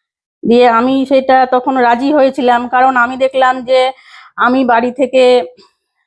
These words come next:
বাবার কথা না শুনে কিছুটা রাগ করে অভিমান করেও আমি বাড়ি থেকে ওই আশ্রমে চলে গিয়েছিলাম।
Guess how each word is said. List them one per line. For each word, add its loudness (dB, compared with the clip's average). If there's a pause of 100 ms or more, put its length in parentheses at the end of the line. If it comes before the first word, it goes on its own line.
(120)
বাবার 0
কথা -2
না -2
শুনে -6 (300)
কিছুটা 0
রাগ -2
করে 0
অভিমান -2
করেও 0
আমি 0
বাড়ি -2
থেকে -2
ওই 0
আশ্রমে -4
চলে -4
গিয়েছিলাম। -2